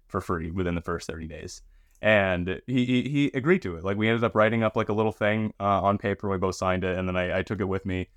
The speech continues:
and, uh, kept it in my drawer. And I actually ended up cashing out the battery thing, which led to a fun little transaction where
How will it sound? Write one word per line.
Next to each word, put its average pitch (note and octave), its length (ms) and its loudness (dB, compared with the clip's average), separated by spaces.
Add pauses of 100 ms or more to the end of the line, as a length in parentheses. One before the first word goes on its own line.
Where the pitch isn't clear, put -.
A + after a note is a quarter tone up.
(300)
and, G2 360 4
uh, E2+ 280 2 (300)
kept - 200 -2
it G2+ 60 -6
in A2 60 2
my G2+ 120 6
drawer. G2+ 160 2
And G#2 80 6
I A#2 40 6
actually A#2 240 2
ended G#2+ 160 2
up - 40 -20
cashing G#2+ 360 2
out F#2 140 0
the F2 40 -12
battery F2+ 380 2
thing, E2+ 320 -10
which F#2 160 -6
led G#2 80 4
to G2 100 2
a F#2+ 60 0
fun F#2 180 0
little F2+ 160 -2
transaction E2 760 -4
where E2 340 -6